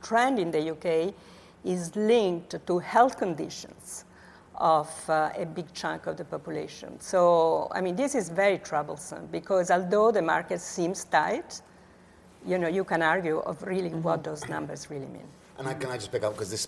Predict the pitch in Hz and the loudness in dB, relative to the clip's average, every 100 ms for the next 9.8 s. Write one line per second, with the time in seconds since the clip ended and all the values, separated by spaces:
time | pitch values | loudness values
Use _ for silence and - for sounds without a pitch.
0 | - 113 101 104 104 104 98 87 - 101 | -6 -8 -2 -2 -2 -6 -6 -6 -4 -4
1 | 101 92 92 92 101 92 90 90 87 92 | -4 -8 -8 -6 -6 -4 -6 -10 -12 -12
2 | - 98 90 - - - - - 113 120 | -10 -8 -6 -10 -16 -20 -20 -18 -6 -4
3 | 107 113 104 101 - 101 - 107 110 113 | 2 4 4 2 0 -6 -6 -2 -2 -2
4 | 110 113 113 104 101 - 101 95 104 107 | -4 -6 -4 -2 -2 -4 -6 -6 -4 -2
5 | 107 - - - - - 131 127 - 110 | -2 -6 -20 -20 -20 -6 2 4 2 -2
6 | - 185 160 - 110 - 107 104 117 170 | -2 -2 -2 0 0 0 -6 -2 0 0
7 | 127 131 123 98 87 - 95 90 98 90 | 0 2 4 4 0 -2 -2 -2 -4 -2
8 | 110 98 73 90 82 92 90 101 90 85 | -2 -2 -2 -2 -2 -8 -6 -4 -4 -6
9 | 76 78 85 - 85 69 - | -10 -10 -10 -6 -6 -6 -14